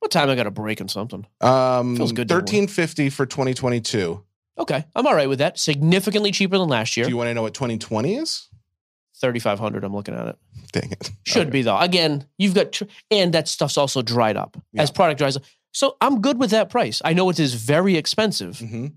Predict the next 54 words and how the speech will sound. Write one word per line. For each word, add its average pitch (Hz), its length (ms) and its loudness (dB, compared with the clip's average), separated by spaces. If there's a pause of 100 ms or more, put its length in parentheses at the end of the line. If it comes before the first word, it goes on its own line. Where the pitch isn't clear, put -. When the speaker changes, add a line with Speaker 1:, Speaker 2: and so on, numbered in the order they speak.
Speaker 1:
but 127 120 -6
that 180 120 6
is 165 180 0
okay. 156 260 0
Like, 151 200 0
the 147 100 2
fact 175 280 2
that 156 100 0
it's 127 160 -6
that 131 220 2
much 127 220 -2
cheaper. 196 420 0 (680)
Speaker 2:
I 151 80 0
mean, 170 160 -2
that's 156 200 -4
good, 139 300 -2
though, 87 160 -2
right? 107 320 0
Like, 123 240 2
Speaker 1:
That's 123 120 6
Speaker 2:
the 226 60 6
Speaker 1:
what 190 80 6
I 160 40 0
mean. 170 200 2
I'm 160 140 0
good 156 160 0
with 117 140 -6
that. 101 200 -8 (160)
Even 226 240 4
twenty, 202 500 2 (1000)
yeah, 151 120 -2
you 143 120 0
already 110 140 0
said 101 140 -6
twenty. - 240 -12
I - 100 -4
was 120 100 -2
gonna 117 100 -2
say, 110 140 -4
"Where's 139 240 -2
twenty 117 240 -10
nineteen?" 101 340 -8
But 90 80 -8
no 95 100 -6
one - 120 -10
cares 101 220 -12
about - 120 -16
that. - 160 -10
Yeah, 330 180 2
I'm 294 120 2
okay 196 180 2
with 127 120 -2
that 117 120 0
product. 135 340 0